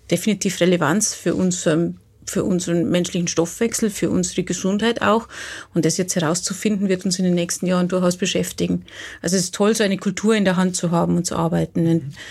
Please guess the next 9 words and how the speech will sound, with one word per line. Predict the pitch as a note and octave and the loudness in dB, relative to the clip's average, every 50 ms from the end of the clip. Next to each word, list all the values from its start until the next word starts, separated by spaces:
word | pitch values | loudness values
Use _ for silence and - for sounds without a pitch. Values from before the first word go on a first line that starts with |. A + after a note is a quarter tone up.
| - - - _ _ - | -18 -18 -20 _ _ 0
dadurch | - G3 A3 C4 B3+ A3+ | 2 4 4 4 4 2
können | - - A3+ A3+ A3 | 0 0 0 2 2
wir | G#3+ G#3 G#3 | 0 0 0
wirklich | A3+ A3+ A3 G3+ - - | 0 -2 -2 -2 -2 -2
Mechanismen | G3 F#3 - F#3+ G3+ G3 - - F#3 E3 D#3+ | -2 0 2 2 2 0 2 2 2 4 4
aufklären. | D#3 D#3+ - - - F3+ E3 E3+ E3 | 2 0 -2 -4 -4 -2 0 2 2
Wie | F3 A#3 A#3 | 2 2 2
funktioniert | - A3 G3+ F#3 - - G3+ F#3 F#3+ G3 F#3 F3+ F3+ - - - - | 2 2 0 2 0 0 2 2 2 2 0 -2 -4 -8 -14 -6 -2
also | D#3+ D#3 D3+ - - - - | 0 0 0 0 -4 -8 -10